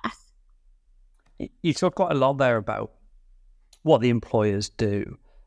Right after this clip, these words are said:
Speaker 2: Uh, I wonder if, if we might, um, sort of, uh, jump ahead, um, in, in, in the book, um, and, and, and think about how does this kind of, like, continue throughout careers? I-, i-, is promotions criteria the same? Do,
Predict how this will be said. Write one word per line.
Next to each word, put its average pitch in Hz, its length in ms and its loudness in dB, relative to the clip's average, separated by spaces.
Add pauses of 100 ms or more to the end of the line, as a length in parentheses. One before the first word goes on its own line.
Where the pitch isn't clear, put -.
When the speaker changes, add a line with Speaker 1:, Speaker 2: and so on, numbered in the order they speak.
Speaker 2:
Uh, 101 340 -2
I 123 160 2
wonder 170 240 0
if, 170 140 -4
if - 220 -10
we 135 100 2
might, 117 320 -2 (120)
um, 104 420 0 (640)
sort - 220 -6
of, - 160 -12 (500)
uh, 110 160 0
jump 127 300 0
ahead, 120 480 -4 (240)
um, 120 420 -2
in, 123 140 -6 (100)
in, 139 100 0
in 123 200 0
the 113 80 0
book, 110 300 -2 (200)
um, 107 640 -2
and, 117 220 0
and, 120 180 0
and 123 140 -4
think 127 200 -4
about 110 340 -2 (240)
how 156 160 2
does 156 140 -6
this 180 140 -6
kind 175 200 -2
of, 165 60 -2
like, 151 260 -2
continue 147 1040 0
throughout 131 360 0
careers? 117 720 -2
I-, 131 60 0
i-, - 20 2
is 131 400 -2
promotions 147 680 -2
criteria 143 640 -2
the 127 80 -12
same? 120 500 -2
Do, 113 160 -6